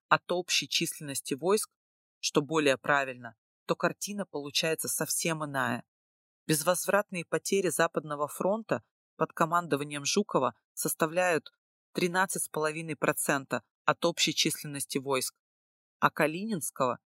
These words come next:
четырнадцать и два процента. В Ржево-Вяземской операции у Жукова двадцать и девять, а у Конева — тридцать пять и шесть процента. В Висло-Одерской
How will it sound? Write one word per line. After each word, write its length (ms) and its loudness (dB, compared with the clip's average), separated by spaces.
четырнадцать 800 -4
и 60 2
два 260 4
процента. 640 -8
В 100 -10
Ржево-Вяземской 960 2
операции 500 0
у 120 -8
Жукова 420 -2
двадцать 520 0
и 40 -12
девять, 500 -4
а 140 8
у 100 0
Конева — 540 -2
тридцать 420 -4
пять 280 4
и 20 2
шесть 360 2
процента. 640 -6
В 60 -20
Висло-Одерской 1160 2